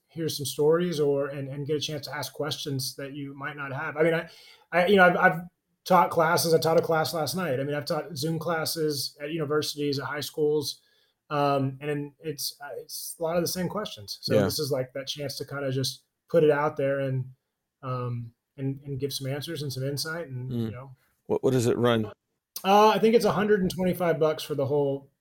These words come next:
Speaker 1: semester.
Speaker 2: Oh, not bad at all. That's a really
Speaker 1: Yeah.
Speaker 2: good, good price.
Speaker 1: Yeah, totally, totally doable. And again,
Speaker 2: Yeah.
Speaker 1: it's cool. Like, if you, you may get there on the circles and decide that you also wanna check out cinematography or, um, you know, check out, uh,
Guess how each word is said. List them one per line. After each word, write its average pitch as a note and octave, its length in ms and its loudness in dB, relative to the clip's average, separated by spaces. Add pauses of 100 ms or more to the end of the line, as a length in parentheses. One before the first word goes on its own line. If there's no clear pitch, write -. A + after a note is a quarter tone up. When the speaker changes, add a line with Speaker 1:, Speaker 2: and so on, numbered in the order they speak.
(360)
Speaker 1:
semester. B2+ 640 -10 (120)
Speaker 2:
Oh, E3+ 240 2
not A#2 240 0
bad D#3 220 0
at C3+ 100 4
all. B2 400 -2 (160)
That's - 220 -6
a C3+ 40 -2
really B2 260 4
Speaker 1:
Yeah. F#3 80 6
Speaker 2:
good, B2+ 220 2 (140)
good C3 180 0
price. - 500 -4 (720)
Speaker 1:
Yeah, D3 160 -4
totally, F3 380 -2
totally G#3 320 4
doable. D3 400 2
And F3+ 100 4
again, G3+ 200 8
Speaker 2:
Yeah. D3 60 6
Speaker 1:
it's C3+ 100 0
cool. G3 200 6
Like, C#3+ 180 8
if - 240 -2
you, D3 160 -6
you D#3 160 -4
may E3 400 2 (460)
get F3 160 2
there F#3 200 8
on F3+ 100 6
the E3+ 80 4
circles F3 460 2
and D#3+ 220 0
decide D#3 420 -2
that D#3 180 0
you D#3 200 -2
also D#3+ 260 0
wanna E3 300 -2
check F3 240 -2
out F3+ 140 -4
cinematography F#3 800 0
or, C3+ 320 2 (480)
um, C3+ 640 -2
you D#3 100 -4
know, C3+ 160 0
check D#3 260 -2
out, E3+ 280 0 (180)
uh, D#3+ 60 -16